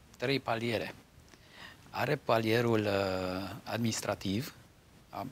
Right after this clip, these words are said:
pentru că e, e ceea ce faci zi de zi. Are și palierul politic, pentru că faci parte dintr-un, uh, partid politic, da, și are și un, un, uh, un palier a ceea ce înseamnă societatea ta arădeană în care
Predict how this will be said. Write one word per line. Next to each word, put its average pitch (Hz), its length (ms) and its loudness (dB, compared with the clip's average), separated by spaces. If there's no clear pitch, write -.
pentru 110 260 -14
că 104 160 -8
e, 104 340 -2
e 107 140 -8
ceea 120 220 2
ce - 140 -2
faci 113 380 2
zi 101 180 -4
de 107 120 0
zi. 92 360 -2
Are 170 180 0
și - 140 4
palierul 135 360 6
politic, 120 460 -2
pentru 110 220 -10
că 107 80 -8
faci 127 200 -2
parte 117 280 -2
dintr-un, 98 520 -2
uh, 95 180 -2
partid 95 340 -4
politic, 95 600 -4
da, - 200 -10
și 127 360 -2
are 117 220 2
și - 200 0
un, 113 320 6
un, 101 540 -4
uh, 90 340 -4
un 113 100 -10
palier 101 480 -2
a 107 80 0
ceea - 180 -4
ce - 100 -4
înseamnă 113 500 -4
societatea 113 920 -2
ta 117 220 2
arădeană 107 640 -2
în 131 80 -4
care 117 260 -4